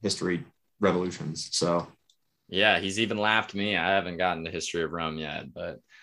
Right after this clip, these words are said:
Speaker 2: um, yeah, no, it's, uh, it's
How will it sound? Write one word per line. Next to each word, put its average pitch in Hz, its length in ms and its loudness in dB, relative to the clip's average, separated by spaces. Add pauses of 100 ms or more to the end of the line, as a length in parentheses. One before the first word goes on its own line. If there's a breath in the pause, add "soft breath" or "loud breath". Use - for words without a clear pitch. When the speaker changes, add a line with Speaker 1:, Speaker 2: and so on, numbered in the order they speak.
(240 soft breath)
Speaker 2:
um, 95 760 4 (640 soft breath)
yeah, 151 220 6
no, 127 280 4
it's, 107 260 2
uh, 135 420 4
it's - 500 -6